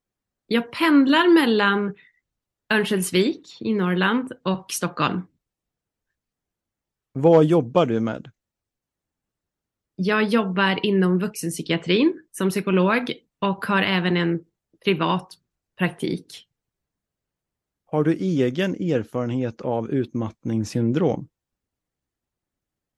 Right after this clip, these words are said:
Speaker 1: Ja, det skulle jag faktiskt säga att jag har.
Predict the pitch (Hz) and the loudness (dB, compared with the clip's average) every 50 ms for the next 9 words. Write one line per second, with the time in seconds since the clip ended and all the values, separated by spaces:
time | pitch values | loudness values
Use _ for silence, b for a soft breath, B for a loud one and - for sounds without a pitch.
0 | _ _ _ _ _ - 190 185 196 233 240 247 254 269 277 277 - - _ 226 | _ _ _ _ _ -4 -2 0 2 2 2 2 2 0 0 -2 -6 -10 _ -6
1 | 214 220 247 240 226 214 202 202 196 185 190 190 - - - - 196 180 175 170 | -2 0 2 2 2 2 0 -2 -2 -4 -6 -8 -10 -10 -4 0 2 2 2 0
2 | 180 175 - 180 180 - - 175 175 - - 180 180 180 180 185 180 - 190 185 | -2 -2 -4 -6 -6 -6 -6 -8 -6 -4 -2 -2 -2 -2 -2 -4 -4 -6 -6 -4
3 | 180 175 175 - 196 190 | -4 -4 -4 -6 -8 -10